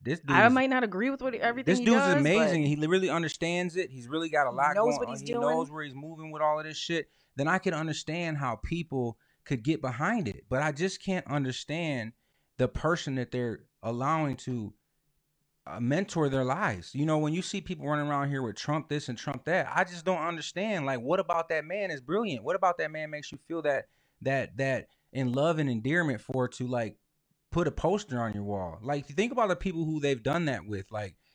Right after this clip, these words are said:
Speaker 1: you know, Kennedy was one, M L K was one. I mean, Malcolm X, obviously, but these were brilliant people that were,
Speaker 2: Yeah,
Speaker 1: like,
Speaker 2: I
Speaker 1: they, and they, and they, they upheld their, their standards and how they felt about things to
Speaker 2: Yeah.
Speaker 1: the utmost, and they would never
Speaker 2: Yeah.
Speaker 1: back off of it.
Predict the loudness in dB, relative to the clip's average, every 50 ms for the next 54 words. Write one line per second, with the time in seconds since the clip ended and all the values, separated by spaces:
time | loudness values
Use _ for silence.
0 | _ _ _ -4 0 0 0 0 0 -2 0 0 0 0 0 0 0 0 0 -2
1 | -4 -4 -2 -2 0 0 0 0 0 2 4 4 2 2 2 0 2 2 2 2
2 | 0 -2 -2 -4 -4 -4 -4 -4 -8 -10 -12 -14 -12 -12 -8 -2 2 2 2 2
3 | 0 -4 -4 -4 -4 -4 -2 -2 0 0 0 -2 -6 -16 -18 -18 -18 -18 -18 -18
4 | -12 -10 -8 -8 -8 -8 -8 -10 -10 -10 _ _ -12 -6 -2 2 2 4 4 4
5 | 2 0 -4 -2 0 0 0 0 0 0 2 2 2 2 2 2 2 2 2 2
6 | 0 -2 -6 -10 -16 -20 _ -8 -4 0 2 4 4 4 4 4 4 4 2 2
7 | 0 0 2 2 2 2 2 2 2 2 2 2 0 0 2 2 4 4 4 2
8 | 2 0 0 0 -2 -4 -2 -2 -2 -2 -2 -4 -4 -2 -2 -2 -2 -2 -2 -2
9 | -2 -2 -2 -2 -2 -4 -2 -2 -2 -2 -2 -2 -2 0 0 0 0 -2 -2 -2
10 | -2 -4 -6 -6 -6 -4 -4 -4 -2 -2 -2 -2 -2 -4 -4 -4 -6 -10 -16 -20
11 | -14 -8 -8 -8 -8 -8 -6 -4 -4 -2 -2 0 0 0 0 0 0 2 2 2
12 | 0 -2 -8 -8 -8 -8